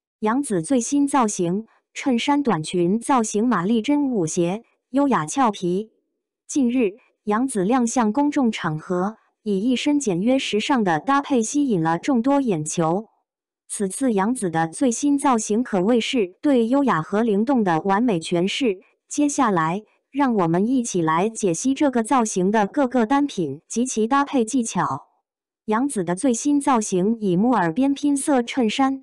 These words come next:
搭配黑色短裙为主，再配以一双玛丽珍芭蕾舞鞋，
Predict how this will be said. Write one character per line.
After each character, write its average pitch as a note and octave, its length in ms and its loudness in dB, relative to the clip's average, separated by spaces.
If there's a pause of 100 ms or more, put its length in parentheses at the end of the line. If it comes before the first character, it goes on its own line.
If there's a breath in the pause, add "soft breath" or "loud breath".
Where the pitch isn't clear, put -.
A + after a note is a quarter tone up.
搭 C#4+ 160 2
配 C4 240 0
黑 D4 220 0
色 C#4 200 0
短 F#3 220 0
裙 G3+ 300 -2
为 A3+ 160 2
主， E3 280 -2 (280 soft breath)
再 C4 180 2
配 B3 240 0
以 F#3 180 0
一 A#3+ 140 0
双 C#4 240 0
玛 G3 180 0
丽 G#3 240 2
珍 C#4+ 280 0
芭 C#4+ 180 2
蕾 A#3 160 2
舞 A3 180 0
鞋， F3+ 380 -2